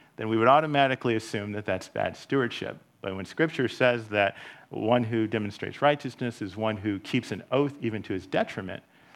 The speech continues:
then we can see that if it takes me a little extra time to do what I say, if it costs me some more money, if it's inconvenient, that's still good stewardship in God's eyes. That's using the time that he gave you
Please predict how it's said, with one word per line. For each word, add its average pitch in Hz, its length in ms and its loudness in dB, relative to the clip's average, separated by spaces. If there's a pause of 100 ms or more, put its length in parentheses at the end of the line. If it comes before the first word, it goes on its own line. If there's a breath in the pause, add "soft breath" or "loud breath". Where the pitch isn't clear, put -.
(380 soft breath)
then 101 180 -2
we 101 80 -2
can 92 160 -8
see 113 260 2
that 101 260 0
if 104 200 -6
it 90 80 -8
takes - 340 -2
me 120 200 0
a 110 80 2
little 113 220 4
extra 107 300 2
time 123 360 2
to 113 60 -2
do 110 140 0
what 104 100 0
I 92 100 0
say, 156 360 -2 (420 soft breath)
if 104 160 -10
it 101 80 -6
costs 110 440 0
me 110 160 -4
some 101 180 -10
more 95 160 -8
money, 147 480 0 (360 soft breath)
if 95 140 -8
it's 92 220 -4
inconvenient, 117 840 -4 (840 soft breath)
that's 113 440 2
still 123 600 2 (200)
good 107 260 2
stewardship - 640 -4 (220)
in 87 160 -12
God's 92 320 -6
eyes. - 340 -8 (100)
That's - 300 -10 (100)
using 101 560 -6 (220)
the - 100 -8
time 95 400 -4
that 92 180 -4
he 107 140 -6
gave 113 320 0
you 98 260 -4